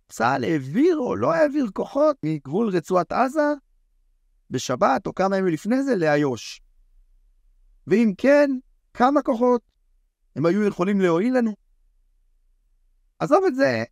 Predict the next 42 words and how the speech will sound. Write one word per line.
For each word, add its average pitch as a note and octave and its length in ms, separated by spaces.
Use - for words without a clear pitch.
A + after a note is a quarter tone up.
שברובד F3 540
הרציונלי D#3 880
זה A#2 120
what G3 360
if, D#3 380
ו-what F3 380
if, F#3+ 340
מי E3+ 120
שהיה E3+ 300
פעם E3 280
בסיטואציה C#3 480
קרבית B2+ 460
יודע C#3 220
שכל - 280
החיים F3 240
אתה C#3+ 160
תשאל A#2 220
את A2+ 80
עצמך A2+ 280
what G2+ 340
if. - 80
אולי D3 280
אם D3+ 100
הייתי D3 280
מושך C#3 340
את C#3+ 100
הבחור C3+ 340
הזה A#2 300
רגע D3+ 260
לפני D3+ 360
שה-R C#3+ 320
P B2 200
G A#2+ 180
פגע, A#2 280
אולי D#3 300
אם F3 100
היינו F3+ 220
מאגפים E3 500
משמאל F#3+ 580
ולא D3+ 200
מאגפים G3+ 440
מימין. D#3+ 420